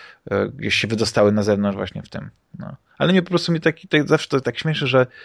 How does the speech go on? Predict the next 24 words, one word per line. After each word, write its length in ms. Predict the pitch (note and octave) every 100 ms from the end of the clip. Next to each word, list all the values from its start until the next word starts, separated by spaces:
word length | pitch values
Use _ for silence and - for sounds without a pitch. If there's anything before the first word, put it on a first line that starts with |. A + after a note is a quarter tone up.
| - -
że, 460 | - A2 A2+ A2 G#2+
e, 40 | G#2+
e, 840 | G2+ G#2 G#2 G#2 - - - -
gdzieś 300 | G#2+ G#2 C3
szukać 320 | B2+ - C3 -
takiego 320 | B2 B2 A2+
kozła 380 | - C3+ C3+ B2
ofiarnego, 600 | A2+ A#2+ A#2 C3 B2+ A#2+
który 200 | - A#2+
akurat 240 | - A#2+
jest 160 | A2+ G#2+
wygodny 360 | G#2+ A#2+ A2+
w 40 | G#2+
danym 220 | A2 A2+
momencie. 500 | A2 A2 F#2+ - - _ _ - - _
Kiedy 240 | - A2 A2+
na 120 | A2+
przykład 420 | G#2+ - - A2+
buduje 380 | G#2 A2+ A#2 A#2
się 140 | -
tą 120 | A#2 A2
całą 220 | - A2+
taką 260 | A2+ A2+ G#2+
atmosferę, 640 | G#2+ G#2 - A2 G#2+